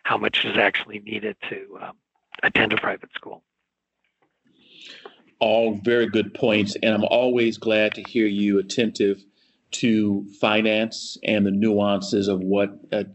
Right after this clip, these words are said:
Speaker 2: education tax credit will look like versus a voucher. And the fact that if you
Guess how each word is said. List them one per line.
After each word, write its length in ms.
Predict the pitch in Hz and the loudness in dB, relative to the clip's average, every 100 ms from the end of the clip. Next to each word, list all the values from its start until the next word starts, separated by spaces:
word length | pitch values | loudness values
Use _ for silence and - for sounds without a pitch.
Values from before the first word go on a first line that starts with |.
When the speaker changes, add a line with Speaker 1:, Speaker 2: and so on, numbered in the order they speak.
| _ | _
Speaker 2:
education 540 | 117 104 101 110 95 101 | -2 -2 0 -2 0 -2
tax 320 | 104 98 - | 0 0 -2
credit 320 | - 107 107 | -2 0 0
will 100 | 107 | 0
look 220 | 104 101 | 0 0
like 260 | 107 98 95 | 0 0 0
versus 480 | 104 101 107 98 - _ - - _ - | 0 0 0 -2 -4 _ -20 -20 _ -6
a 80 | 113 | -4
voucher. 600 | 95 113 123 - 147 151 | 0 0 0 0 0 0
And 120 | 107 | -2
the 60 | 101 | -2
fact 360 | 113 110 110 | 0 2 2
that 180 | 113 107 | 0 2
if 140 | 98 | 0
you 240 | 110 107 | -2 -2